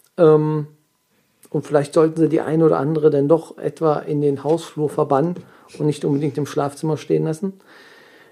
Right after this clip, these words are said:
Genau, ich möchte an der Stelle noch mal darauf hinweisen, nächste Woche gibt es noch, äh,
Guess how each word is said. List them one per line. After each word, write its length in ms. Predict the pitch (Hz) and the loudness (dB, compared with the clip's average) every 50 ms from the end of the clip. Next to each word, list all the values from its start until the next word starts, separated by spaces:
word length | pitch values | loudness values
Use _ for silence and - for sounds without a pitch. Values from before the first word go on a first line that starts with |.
| _ _ - | _ _ 4
Genau, 380 | - 175 175 156 139 135 - - | 4 6 8 6 6 6 4 4
ich 160 | 196 - - | 2 2 2
möchte 200 | 208 160 - 196 | 0 0 0 0
an 60 | 170 | 0
der 120 | 165 185 | 0 0
Stelle 320 | 170 - - 196 180 170 170 | 0 2 2 2 4 4 2
noch 200 | 170 151 - - | 0 -2 -2 -2
mal 380 | 160 156 147 143 143 143 139 | -2 0 0 2 0 0 -2
darauf 260 | 143 - - 131 131 - | -4 -4 -6 -6 -4 0
hinweisen, 800 | 196 208 220 208 190 180 185 175 165 175 180 175 175 170 165 | 0 2 2 2 2 2 2 0 0 -2 -4 -4 -4 -4 -4
nächste 360 | 160 151 143 - - - 156 | -4 -4 -4 -6 -4 -2 0
Woche 260 | 143 151 147 - 151 135 | 0 0 0 -2 -4 -4
gibt 240 | 143 151 - - | -4 -8 -8 -8
es 180 | 151 139 - - | -10 -10 -8 -6
noch, 320 | 147 143 143 135 - - - | -4 -4 -4 -4 -6 -10 -10
äh, 220 | - - 139 127 | -8 -6 -6 -6